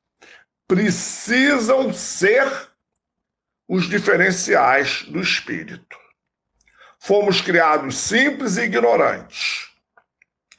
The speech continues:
Conforme nós estamos vendo na mil e seis, já vimos isso em inúmeras outras questões.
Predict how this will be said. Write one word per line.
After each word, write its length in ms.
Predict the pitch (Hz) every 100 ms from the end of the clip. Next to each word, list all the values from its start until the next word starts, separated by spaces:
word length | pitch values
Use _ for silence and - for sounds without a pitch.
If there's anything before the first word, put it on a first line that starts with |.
| - _ -
Conforme 720 | 151 156 - 165 185 180 156
nós 220 | 165 156
estamos 420 | - 160 160 123
vendo 320 | 131 156 147
na 120 | 143
mil 200 | 139 143
e 40 | 139
seis, 540 | - 165 202 233 - - -
já 260 | - 139 185
vimos 600 | 135 160 226 214 143 113
isso 640 | 220 277 - - - - _ _ _ _ _ _ _ _ _ _ _ -
em 160 | 156 170
inúmeras 600 | 160 220 240 220 185 185
outras 340 | 202 196 175
questões. 720 | 202 - - 104 90 - -